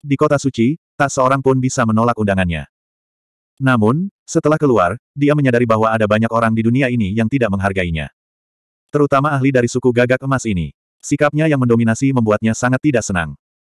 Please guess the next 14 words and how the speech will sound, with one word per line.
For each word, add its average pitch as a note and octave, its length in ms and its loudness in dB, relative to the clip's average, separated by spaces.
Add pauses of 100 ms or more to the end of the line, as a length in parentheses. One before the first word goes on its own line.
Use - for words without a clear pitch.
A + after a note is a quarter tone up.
(640)
Dia D3+ 240 0
melangkah C3+ 320 0
maju A#2+ 240 2
dan B2+ 160 0
energi A#2 240 0
petir A#2+ 360 0
di C3+ 120 -2
tubuhnya A2 360 0
menyapu A2+ 240 0
sembilan A#2+ 360 0
langit B2 320 0
dan G#2 200 0
sepuluh C3+ 320 -2
negeri. F#2 360 -2